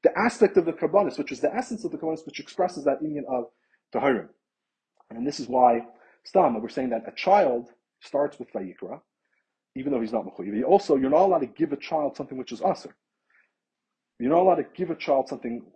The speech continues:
uh, to give him, like, a, a tray for food or get him to be Machal Shabbos. You're not allowed to get him to do these types of inyanim. Why? He's not Mechuyev in them anyway. Why can't you get him to do it? So the reasoning is, is because essentially he does have a connection to these inyanim. Yes, he's not Mechuyev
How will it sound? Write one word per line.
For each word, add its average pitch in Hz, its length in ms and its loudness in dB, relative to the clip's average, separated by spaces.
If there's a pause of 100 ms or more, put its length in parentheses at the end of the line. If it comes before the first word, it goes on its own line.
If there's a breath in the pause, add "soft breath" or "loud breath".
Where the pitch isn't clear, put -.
(160)
uh, 101 380 0 (100)
to 117 80 -20
give 127 100 -4
him, 117 120 -2 (140)
like, 101 200 -8
a, 101 60 -6
a - 160 -12
tray 135 180 6
for 117 140 -2
food 127 320 4
or 101 100 2
get 127 140 6
him 120 80 2
to 113 80 -10
be 110 100 -4
Machal 107 380 -2
Shabbos. 117 420 -2 (320 loud breath)
You're 120 100 0
not 156 100 0
allowed 190 180 4
to 147 260 0
get - 160 2
him 160 120 -6
to 117 100 -14
do 139 120 -8
these 123 180 -10
types - 200 -6
of - 60 -20
inyanim. 110 320 -8
Why? 123 340 -2
He's 104 140 -8
not 135 80 -4
Mechuyev 123 320 -2
in 117 60 -4
them 127 120 -4
anyway. 151 260 0
Why - 140 -14
can't - 240 -16
you 104 80 -14 (580 soft breath)
get 107 140 -2
him 104 80 -4
to - 100 -14
do 87 180 -10
it? 143 100 -10 (400 loud breath)
So - 120 -14
the 104 80 -2
reasoning 160 440 0
is, 156 160 2
is 110 80 -10
because 131 400 2 (340)
essentially 151 460 0
he 131 80 -4
does 165 240 4
have 117 100 -2
a 110 60 -6
connection 98 400 -10
to 98 100 -10
these 92 240 -8
inyanim. 87 240 -12 (240)
Yes, 143 260 6
he's - 120 2
not 131 160 2
Mechuyev 143 560 2